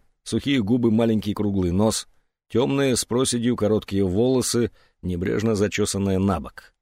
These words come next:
Глаза, казалось, не двигались, веки не моргали. Томпсону показалось, что она и затылком могла видеть. "Погодите".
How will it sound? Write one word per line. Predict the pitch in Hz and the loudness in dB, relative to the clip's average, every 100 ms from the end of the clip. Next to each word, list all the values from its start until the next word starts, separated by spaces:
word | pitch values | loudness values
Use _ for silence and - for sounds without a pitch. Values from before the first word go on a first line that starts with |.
| _ _ _ _ _ | _ _ _ _ _
Глаза, | 95 92 104 175 | -6 -2 -2 0
казалось, | 139 139 139 123 | 0 0 0 0
не | 127 | 0
двигались, | 117 127 131 135 131 - - _ _ - | 2 2 2 2 0 -4 -12 _ _ -4
веки | 92 135 127 | 0 0 0
не | 123 | 0
моргали. | 120 113 95 95 73 - _ _ _ _ _ _ _ | 2 2 2 2 0 -8 _ _ _ _ _ _ _
Томпсону | 180 - 160 147 | -4 -2 0 0
показалось, | 135 139 139 135 117 | 0 2 2 2 0
что | - 127 | 0 0
она | 135 127 | 2 2
и | |
затылком | 107 113 120 165 - 80 | 2 0 2 2 2 -4
могла | 85 101 98 87 | -4 -2 0 0
видеть. | 101 78 76 - - _ _ _ _ | 0 -2 -6 -12 -16 _ _ _ _
"Погодите". | - 220 247 170 - - - | 0 4 4 2 -6 -12 -16